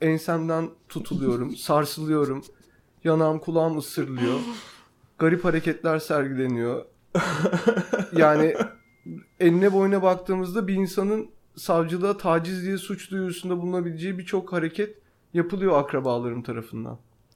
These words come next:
Speaker 1: Hoş mu? Değil.
Speaker 2: Ya ben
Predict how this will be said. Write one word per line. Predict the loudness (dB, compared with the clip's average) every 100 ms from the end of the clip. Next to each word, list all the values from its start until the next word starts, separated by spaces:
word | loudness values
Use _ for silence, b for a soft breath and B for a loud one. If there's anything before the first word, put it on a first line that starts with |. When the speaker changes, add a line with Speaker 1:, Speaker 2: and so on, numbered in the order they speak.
| _ _ _ _ _ _
Speaker 1:
Hoş | 4 4 4
mu? | 0 2
Değil. | 2 0 -6 -18 -14 -14 -14 -16 -20 -20 -20 b b b b b 0
Speaker 2:
Ya | 4 6
ben | 4